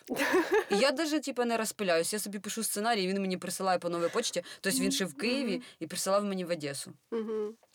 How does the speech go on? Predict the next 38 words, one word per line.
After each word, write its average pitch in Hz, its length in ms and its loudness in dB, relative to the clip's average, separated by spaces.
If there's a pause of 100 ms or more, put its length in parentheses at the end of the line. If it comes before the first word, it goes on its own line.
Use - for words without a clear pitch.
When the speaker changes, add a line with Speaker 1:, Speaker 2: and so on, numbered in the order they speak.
(340)
Speaker 2:
І 180 120 -4
приходить 165 420 -2
Speaker 1:
А 254 80 2
Speaker 2:
ця - 0 -
Speaker 1:
щас 185 200 4
Speaker 2:
креветка. - 260 2
Speaker 1:
удобно. 180 360 0 (580)
Speaker 2:
Да, 175 300 2 (100)
зараз 233 400 2
удобно, 247 400 2
но, 226 300 2 (320)
е, 190 320 4
тут 277 380 2
оці, 220 300 2
що 240 140 4
фанерні 262 560 4
штуки 185 360 -4
такі, 139 400 -8
какашка, 220 640 -2
плоскенькі, 185 640 -2
Speaker 1:
Мгм. 247 480 0
Speaker 2:
не 175 100 -4
костюми, 240 500 -2
а 156 40 -8
такі - 180 -14
штуки, 226 160 -2
Speaker 1:
Мгм. 226 100 -6
Speaker 2:
що 214 120 -6
вдіваються. 160 380 -6 (380)
Окунь, 247 360 4
какашка, 220 520 2
це 208 140 -2
є 240 80 2
дуже 233 220 -2
крутий 214 280 -6
чувак 240 360 -2
у 240 40 0
нас. 196 300 0